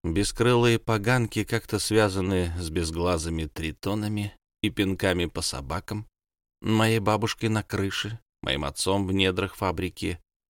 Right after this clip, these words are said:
плоским камнем, леденцом Евы. Я поворачиваюсь и иду к магазинчику, но Лоти Мэй стоит по другую сторону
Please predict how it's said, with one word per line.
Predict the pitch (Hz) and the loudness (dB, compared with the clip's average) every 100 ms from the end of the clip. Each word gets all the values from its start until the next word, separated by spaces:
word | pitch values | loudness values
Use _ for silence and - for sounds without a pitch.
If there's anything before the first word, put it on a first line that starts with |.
| _ - | _ 2
плоским | 110 120 - 117 | 2 2 0 -2
камнем, | 110 107 104 104 104 101 95 | 2 2 2 0 -2 -4 -6
леденцом | 87 82 80 - 98 | -2 -2 -2 -2 -2
Евы. | 80 65 73 73 _ _ _ _ _ _ - | -4 -8 -12 -14 _ _ _ _ _ _ -8
Я | 95 101 113 | -2 0 2
поворачиваюсь | 110 104 110 127 - 113 107 - | 4 6 6 4 2 4 4 2
и | 98 | 2
иду | 95 92 | 2 0
к | |
магазинчику, | 95 90 92 101 90 - 82 | 0 2 2 2 -2 -2 -6
но | 78 80 | -4 0
Лоти | 87 82 | 0 -2
Мэй | 80 90 | 0 0
стоит | 85 76 82 85 - | 0 -2 0 -2 -4
по | |
другую | 82 82 87 87 | -4 -2 0 -2
сторону | - 95 92 92 | 0 0 2 0